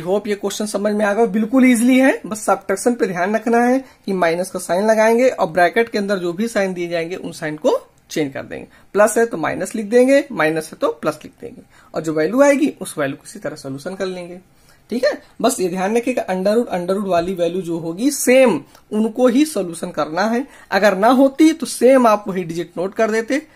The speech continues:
that is answers। तो I hope ये दोनों क्वेश्चन, एडिशन वाला भी और सब्ट्रैक्शन वाला,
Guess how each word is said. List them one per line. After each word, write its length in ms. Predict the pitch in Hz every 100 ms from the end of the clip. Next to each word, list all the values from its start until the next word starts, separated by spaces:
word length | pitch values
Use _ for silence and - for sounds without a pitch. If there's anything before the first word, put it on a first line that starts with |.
| _ -
that 260 | 165 165 254
is 200 | 453 - -
answers। 340 | - - - - _ _ - _ _ -
तो 60 |
I 80 | 160 165
hope 340 | 180 233 -
ये 100 | 202
दोनों 280 | 160 170 196
क्वेश्चन, 420 | 220 208 208 233 233
एडिशन 380 | - 160 165 202
वाला 300 | 208 208 214
भी 260 | 202 226 247
और 180 | - 165
सब्ट्रैक्शन 520 | - - 175 170 208
वाला, 260 | 208 208